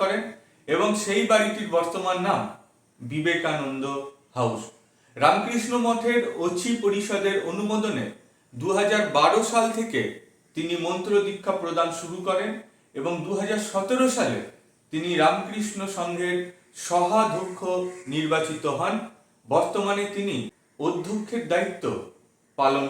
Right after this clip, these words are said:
করছেন। পূজনীয় মহারাজ ইতিমধ্যেই দেশ বিদেশের নানা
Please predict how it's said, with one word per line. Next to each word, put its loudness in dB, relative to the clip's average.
করছেন। -4
পূজনীয় 2
মহারাজ 4
ইতিমধ্যেই -2
দেশ 6
বিদেশের 0
নানা 4